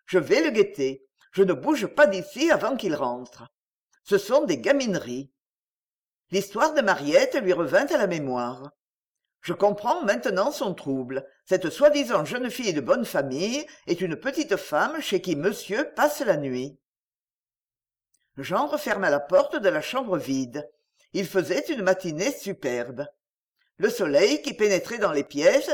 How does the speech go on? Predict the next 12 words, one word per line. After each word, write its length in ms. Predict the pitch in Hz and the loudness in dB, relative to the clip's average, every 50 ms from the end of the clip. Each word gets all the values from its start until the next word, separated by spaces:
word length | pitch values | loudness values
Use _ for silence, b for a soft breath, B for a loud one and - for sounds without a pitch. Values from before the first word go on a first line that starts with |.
| 294 - | -2 0
était 280 | 180 170 175 - 269 285 | 0 0 0 -2 -4 2
déjà 380 | 185 196 214 196 165 170 147 | 4 4 4 4 2 -2 -4
chaud. « 420 | - - - 139 131 127 131 - - _ _ _ _ _ _ _ _ _ _ _ _ _ _ _ _ _ _ _ _ _ _ | -4 -6 -4 -4 -4 -4 -4 -8 -12 _ _ _ _ _ _ _ _ _ _ _ _ _ _ _ _ _ _ _ _ _ _
C'est 180 | - 202 190 | 4 4 6
tout 140 | 196 277 320 | 6 4 2
de 100 | 302 311 | 2 2
même 240 | 240 196 165 151 180 | 2 2 2 2 2
ennuyeux 480 | 254 277 226 185 156 156 156 202 262 330 | 2 2 2 2 0 2 4 4 4 2
de 100 | 311 254 | 0 -2
monter 280 | 180 165 196 202 214 185 | -2 -2 -2 0 0 0
la 120 | 139 143 | 0 0
garde 420 | 131 107 143 180 233 285 311 277 | 0 2 4 6 6 4 4 2